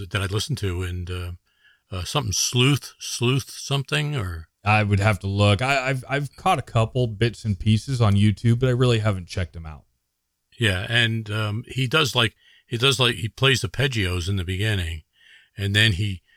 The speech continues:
Speaker 1: turns around and he does, he does these, uh, he goes into, like, this metal riff, and he does, um,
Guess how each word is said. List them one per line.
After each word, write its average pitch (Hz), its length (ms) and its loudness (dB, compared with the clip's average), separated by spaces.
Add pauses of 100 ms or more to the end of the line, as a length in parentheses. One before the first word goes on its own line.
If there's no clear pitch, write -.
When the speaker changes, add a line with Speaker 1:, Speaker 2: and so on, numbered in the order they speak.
(240)
Speaker 1:
turns 139 340 4
around 123 400 4
and 104 100 2
he 101 60 2
does, 104 480 2
he 110 240 -4
does 104 260 2
these, 92 380 -4
uh, 98 60 -4
he 92 120 -2
goes 110 220 0
into, 104 200 -2
like, 95 180 -4
this - 180 -12
metal 101 340 0
riff, 87 380 -6 (560)
and 95 500 0
he 101 100 -8
does, 95 520 -4
um, 90 600 -4